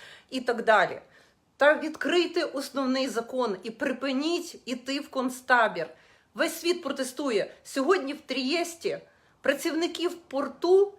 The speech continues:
поливали холодною водою і поливали сльоз-, сльозогінним газом. Але ці мужні люди стояли і не зрушились з місця. Поліцейські деякі в Трієсті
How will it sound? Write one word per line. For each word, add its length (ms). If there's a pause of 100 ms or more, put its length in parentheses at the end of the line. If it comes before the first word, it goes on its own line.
(180)
поливали 680 (280)
холодною 560
водою 500 (520)
і 120
поливали 480
сльоз-, 460
сльозогінним 800
газом. 500 (360)
Але 240
ці 260
мужні 440
люди 500 (140)
стояли 680
і 140
не 100
зрушились 560
з 120
місця. 540 (580)
Поліцейські 840
деякі 460
в 140
Трієсті 760